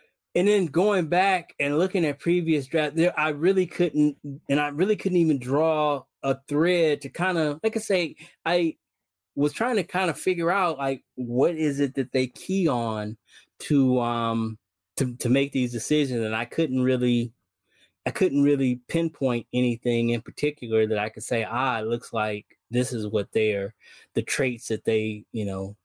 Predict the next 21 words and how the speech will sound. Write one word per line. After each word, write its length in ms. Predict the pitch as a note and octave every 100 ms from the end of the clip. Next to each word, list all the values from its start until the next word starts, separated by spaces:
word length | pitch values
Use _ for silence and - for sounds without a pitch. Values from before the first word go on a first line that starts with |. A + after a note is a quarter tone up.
| -
seem 280 | C#3+ A#2+ G#2
to 100 | G2
value." 500 | G#2 A2 G2+ G2 G#2+
So 140 | G#3+
it's 100 | B3
gonna, 200 | C#4 B3+ -
it'll 220 | D#3+ F3+
be 180 | F3+ E3
interesting 480 | E3+ D#3 D3 -
to 60 | C3
see 260 | - D#3 C3
how 140 | B2+
many 280 | B2+ B2 A#2
of 140 | A2+
them, 320 | A#2 A#2 A2+ - _ _ _ -
how 60 |
many 220 | C#3 B2+ A#2+
of 60 |
these 180 | A#2+ A#2
guys 320 | A#2+ A2+ A2
stick. 400 | - - C#3+ A2+